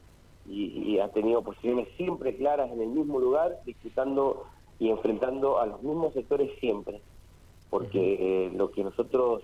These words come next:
Speaker 1: priorizamos, y es a lo que nos debemos, es a la organización de nuestros compañeros y compañeras en el territorio y a representar, eh, sectores que a veces necesitan de una articulación para poder armar un merendero, o para poder tener un club, para poder,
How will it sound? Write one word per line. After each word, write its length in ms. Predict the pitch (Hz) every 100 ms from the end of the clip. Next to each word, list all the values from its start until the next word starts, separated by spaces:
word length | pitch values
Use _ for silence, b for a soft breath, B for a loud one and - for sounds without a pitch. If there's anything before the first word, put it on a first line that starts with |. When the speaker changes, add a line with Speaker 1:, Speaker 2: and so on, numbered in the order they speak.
| -
Speaker 1:
priorizamos, 680 | 113 104 - 143 147 156 156 - - - - - - - -
y 120 | 110
es 80 | 104
a 60 | 101
lo 100 | 90
que 80 |
nos 120 | 95 98
debemos, 460 | 101 135 165 135
es 200 | 113 117
a 60 | 117
la 100 | 95
organización 520 | 95 98 101 - 104
de 80 | 104
nuestros 260 | 98 95 -
compañeros 420 | 98 101 101 104
y 60 |
compañeras 580 | 92 98 101 107 113 113 - - - - - - - - -
en 100 | 98
el 100 | 101
territorio 460 | 101 107 107 170 175
y 120 | 139
a 60 | -
representar, 760 | 123 117 - 117 139 147 208 - - - - -
eh, 280 | 104 101 104 -
sectores 580 | 101 - 165 196 208 -
que 280 | 117 107 101
a 60 |
veces 280 | 113 123 123
necesitan 520 | 117 - 147 165 147
de 80 | 123
una 140 | 117
articulación 680 | 113 113 107 110 107 165 175
para 180 | 147 113
poder 280 | 95 107 107
armar 280 | 104 113 113
un 80 | 104
merendero, 680 | 101 104 147 165 147 117
o 60 | 101
para 200 | 98 95
poder 380 | - 95 104 107
tener 280 | 104 104 107
un 140 | 104
club, 420 | - 139 151 147
para 200 | 113 98
poder, 580 | - 104 104 104 101 98